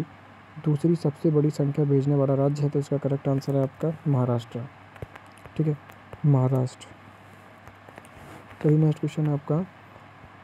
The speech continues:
नेपोलियन बोनापार्ट कहाँ का निवासी था? नेपोलियन बोनापार्ट कहाँ का निवासी था? तो इसका correct answer है फ्रांस का, ठीक है, फ्रांस का निवासी था।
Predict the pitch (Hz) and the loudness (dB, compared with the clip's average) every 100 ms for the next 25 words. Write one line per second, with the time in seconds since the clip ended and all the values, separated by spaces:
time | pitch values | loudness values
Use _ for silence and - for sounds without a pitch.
0 | - 156 156 156 151 151 170 151 143 156 | -4 4 4 6 6 6 6 6 6 6
1 | 165 147 127 135 131 123 120 127 127 117 | 2 4 2 4 4 4 2 0 -2 -4
2 | 127 - - - - - - - - - | -6 -12 -20 -20 -20 -20 -20 -20 -16 -16
3 | - - - 151 143 151 147 160 147 147 | -18 -20 2 6 6 6 6 6 6 4
4 | 151 160 160 135 147 147 147 143 156 156 | 4 2 4 2 4 4 4 4 2 0
5 | 160 143 151 143 143 143 143 139 143 190 | 2 2 2 0 0 2 0 2 0 -2
6 | - - - - - - - - - - | -4 -16 -20 -20 -20 -20 -20 -20 -20 -20
7 | - - - - 135 139 131 - 139 127 | -20 -20 -12 -2 2 2 2 -2 -6 -6
8 | - - - - 156 156 - - - - | -8 -18 -12 -6 -2 -2 -4 -18 -20 -16
9 | - 147 147 139 139 135 127 - 127 123 | 0 4 6 4 2 0 0 -4 -6 -6